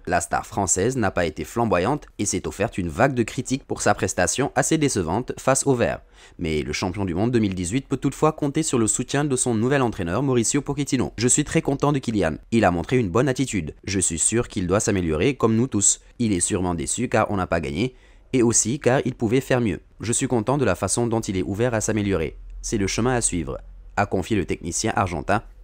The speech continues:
en conférence de presse. Avec pas moins de neuf absents et peu de temps depuis son intronisation, l'ancien de Tottenham n'a évidemment pas trouvé la recette miracle. Le consultant de Canal Plus, Pierre Ménès, n'a pas pointé du doigt le nouvel entraîneur du P S G.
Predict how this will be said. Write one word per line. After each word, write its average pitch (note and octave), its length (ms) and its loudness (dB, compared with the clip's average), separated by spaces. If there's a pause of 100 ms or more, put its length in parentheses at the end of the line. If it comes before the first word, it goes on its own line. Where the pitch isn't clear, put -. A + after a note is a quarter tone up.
(100)
en A#2 100 2
conférence A#2+ 400 0
de C3+ 80 0
presse. - 400 -2 (340)
Avec G#2+ 300 2
pas F#2+ 140 4
moins G2 180 2
de F#2 80 2
neuf F2 340 2
absents B2 460 0
et A#2+ 100 2
peu D#3 220 0
de A2+ 120 0
temps G2 260 0
depuis B2+ 240 -2
son F#2 200 -2
intronisation, G2+ 720 0
l'ancien C#3+ 360 2
de C#3 60 2
Tottenham G#2+ 460 0
n'a A2+ 160 0
évidemment A2 540 0
pas B2+ 180 2
trouvé G#2 340 0
la B2 120 2
recette F#2+ 300 -2
miracle. G2+ 520 0
Le E2 80 -2
consultant F2 480 -2
de A2+ 80 0
Canal D#2 240 -2
Plus, A2+ 240 -4
Pierre G#2 180 2
Ménès, F#2 420 0 (180)
n'a A#2 160 4
pas D3+ 140 2
pointé D3 280 -2
du C#3 140 -2
doigt A#2 180 4
le C#3 80 4
nouvel B2 240 4
entraîneur B2+ 340 0
du C#3 120 -2
P C3 160 6
S A2+ 80 4
G. F#2+ 240 -2